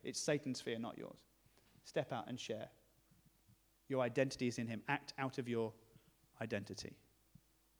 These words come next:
And then whether they listen or refuse to listen, they will know that they've had a prophet amongst them.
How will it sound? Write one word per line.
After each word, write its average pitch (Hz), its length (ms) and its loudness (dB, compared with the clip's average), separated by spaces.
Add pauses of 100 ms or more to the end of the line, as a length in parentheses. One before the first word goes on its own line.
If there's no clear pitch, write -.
(280)
And 127 100 0
then 123 120 2
whether 160 200 8
they 160 140 4
listen 160 260 2
or 139 60 2
refuse 143 320 0
to - 80 -6
listen, 120 260 -4
they 139 120 2
will 147 160 2
know 131 160 2
that 123 100 -8
they've 123 140 2
had 123 120 2
a 117 40 0
prophet - 320 -2
amongst 117 300 -6
them. - 100 -12